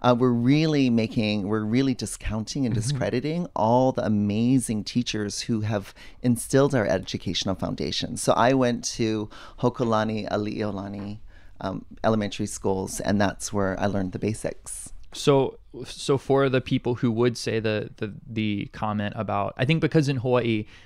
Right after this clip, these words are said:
Speaker 3: uh, as I've learned in such a short time here, where you went to high school means a lot. Uh, in fact, Josh tells me all the time that when he, uh,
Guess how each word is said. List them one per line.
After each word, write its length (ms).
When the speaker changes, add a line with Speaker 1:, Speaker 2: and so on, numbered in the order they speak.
Speaker 3:
uh, 220
as 140
I've 220
learned 440
in 200
such 220
a 40
short 240
time 220
here, 300
where 220
you 100
went 120
to 60
high 120
school 220
means 180
a 60
lot. 380
Uh, 480
in 120
fact, 460
Josh 280
tells 260
me 100
all 100
the 80
time 300
that 180
when 160
he, 380
uh, 300